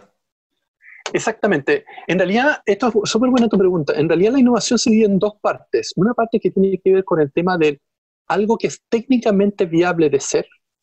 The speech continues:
y que potencialmente tú lo puedes patentar. Y otra cosa muy distinta es que eso que es técnicamente viable de patenta-, de, de hacer, que puede ser patentable, a alguien le sirva y le dé valor. La segunda parte tiene que ver con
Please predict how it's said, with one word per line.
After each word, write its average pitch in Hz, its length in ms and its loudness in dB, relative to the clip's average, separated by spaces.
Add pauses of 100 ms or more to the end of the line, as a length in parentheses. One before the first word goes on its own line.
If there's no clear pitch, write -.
(120)
y 147 100 -2
que 139 140 -2
potencialmente 175 720 0
tú 175 140 0
lo 156 140 0
puedes 151 300 0
patentar. - 580 -4 (720)
Y 139 120 0
otra 214 180 0
cosa 202 220 0
muy 160 160 2
distinta 196 560 0
es 135 120 -4
que 147 200 2
eso 143 200 -2
que 123 60 0
es - 100 -8
técnicamente 160 640 -2
viable 143 320 0
de 127 60 0
patenta-, 120 560 -2
de, 123 280 0
de 127 80 0
hacer, - 380 -4 (240)
que 127 80 0
puede 139 160 0
ser - 140 -6
patentable, 170 600 -2 (220)
a 131 160 0
alguien 165 300 0
le 147 80 2
sirva 185 480 -2
y 135 80 2
le 127 100 2
dé 131 80 2
valor. 127 260 -2 (680)
La 131 100 -2
segunda 208 380 0
parte 220 340 -2
tiene 196 280 0
que - 100 -2
ver 185 240 2
con 175 340 -2